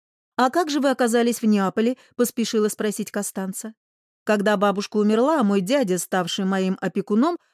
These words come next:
отправил меня в частную школу-интернат в Неаполе». «А ваш отец? Вы никогда его не видели?» Со временем мой отец словно забыл о моем существовании.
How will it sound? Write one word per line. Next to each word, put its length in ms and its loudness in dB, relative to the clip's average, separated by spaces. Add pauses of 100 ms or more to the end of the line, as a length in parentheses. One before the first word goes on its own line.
(120)
отправил 540 0
меня 240 2
в 60 -8
частную 400 -2
школу-интернат 800 -2
в 40 -6
Неаполе». 520 -6 (800)
«А 120 0
ваш 200 0
отец? 500 -2 (420)
Вы 100 4
никогда 380 4
его 160 2
не 140 2
видели?» 400 -4 (580)
Со 220 0
временем 400 2
мой 260 4
отец 300 0
словно 300 2
забыл 420 0
о 40 0
моем 280 -2
существовании. 880 -6